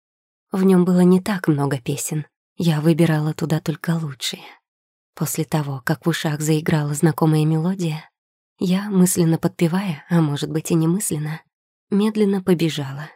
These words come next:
Стартовать резко мы не собирались, с самого начала бежать быстро — идея не из лучших.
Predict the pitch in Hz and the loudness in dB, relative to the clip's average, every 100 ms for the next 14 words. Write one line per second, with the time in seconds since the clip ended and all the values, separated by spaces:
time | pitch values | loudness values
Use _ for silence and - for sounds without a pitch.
0 | _ _ _ _ _ _ - 226 220 220 | _ _ _ _ _ _ -10 -10 -8 -6
1 | 220 214 214 190 - 196 196 190 190 208 | -4 0 0 0 2 4 4 2 -2 -2
2 | 208 147 156 - _ _ - - 165 165 | -4 -4 -6 -12 _ _ -8 -2 2 4
3 | 170 165 - 170 165 165 160 160 160 165 | 4 4 2 0 2 2 0 -2 -2 -4
4 | - 175 165 - 180 160 170 170 170 170 | -4 -6 -6 2 2 4 4 4 4 2
5 | 175 196 185 - - - - | 2 -2 -4 -10 -10 -14 -20